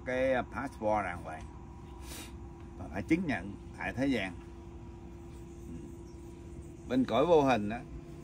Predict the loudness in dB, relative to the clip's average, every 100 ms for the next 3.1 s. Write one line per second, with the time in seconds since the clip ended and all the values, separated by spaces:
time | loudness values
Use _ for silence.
0 | -10 -8 -4 0 2 2 4 4 4 6
1 | 6 8 6 6 4 4 2 2 -2 -2
2 | -2 0 0 -2 -2 0 0 2 2 0